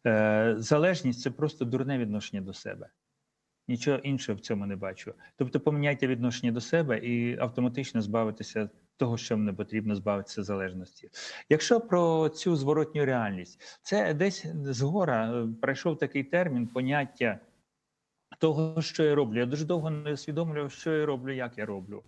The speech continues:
А потім я зрозумів, <clears throat> що коли людина не корила, чи коли починає корити, це перший раз десь за школою, перший раз, коли в шістнадцять, сімнадцять, вісімнадцять. І от, е, людина, яка сидить переді мною зараз,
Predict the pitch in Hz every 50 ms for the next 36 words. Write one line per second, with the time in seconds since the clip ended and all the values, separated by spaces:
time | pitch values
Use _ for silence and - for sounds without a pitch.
0 | - - - - - - - - 135 - 190 202 - 220 208 202 196 196 190 190
1 | 175 175 180 151 127 117 - - - _ - 139 - - - - - - - -
2 | - _ - - - - - 147 113 98 98 - - _ _ _ _ _ - -
3 | 175 196 226 226 220 190 147 160 151 143 131 123 120 117 123 127 120 107 101 98
4 | 90 90 - - _ _ _ _ _ _ - - 147 - 175 165 170 165 - 156
5 | - - 170 151 147 139 135 - - 156 190 226 220 - 107 110 - _ _ _
6 | _ _ _ _ _ _ - - 156 143 - 185 170 - - 175 165 160 143 131
7 | 143 135 120 127 143 139 - - 196 190 180 160 135 123 107 101 104 - _ _
8 | _ _ _ _ _ - 151 147 - - 160 147 151 151 143 - - - 135 131
9 | 127 113 - - 135 117 - 151 156 156 - - 113 - - 131 131 131 131 131
10 | 127 - 123 113 - 120 117 - 135 123 127 127 120 117 110 - - 113 117 _
11 | _ _ _ _ _ _ _ _ - - - _ _ - 139 139 135 135 - -
12 | _ _ _ _ - - 127 123 123 123 123 127 135 151 147 180 185 180 170 151
13 | - 151 143 - - 151 147 151 147 - - 143 139 135 127 135 135 131 127 127
14 | 120 120 120 107 117 117 107 104 117 143 160 - -